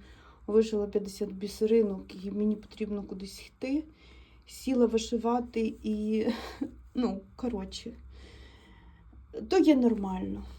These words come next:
Це все, дівчатка, що сталося зі мною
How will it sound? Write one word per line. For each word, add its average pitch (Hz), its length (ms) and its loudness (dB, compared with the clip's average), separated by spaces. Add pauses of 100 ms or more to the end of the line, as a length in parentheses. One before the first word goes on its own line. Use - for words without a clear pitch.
(1900)
Це 277 100 -2
все, 285 300 4
дівчатка, - 520 -6
що 220 140 -2
сталося 220 540 -2
зі 196 140 -8
мною 233 460 2